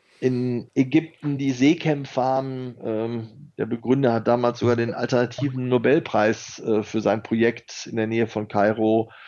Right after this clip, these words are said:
gewonnen. Ein fantastisches Projekt, was da entstanden ist und sehr viel in die Region auch wirkend. Oder von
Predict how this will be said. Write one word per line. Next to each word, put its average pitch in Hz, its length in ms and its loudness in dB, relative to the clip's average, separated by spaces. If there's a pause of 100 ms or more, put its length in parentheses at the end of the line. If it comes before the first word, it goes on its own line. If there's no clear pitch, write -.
(240)
gewonnen. 117 720 -2
Ein 107 200 -10
fantastisches 123 800 -4
Projekt, 117 380 0
was 107 160 0
da 98 160 0
entstanden 107 580 -4
ist 131 320 -6 (460)
und 107 220 -4
sehr 110 420 4
viel 127 420 -2
in 135 200 -2
die 135 80 4
Region 120 460 2
auch 104 240 -2
wirkend. 120 680 -4 (840)
Oder 156 360 6
von 147 600 0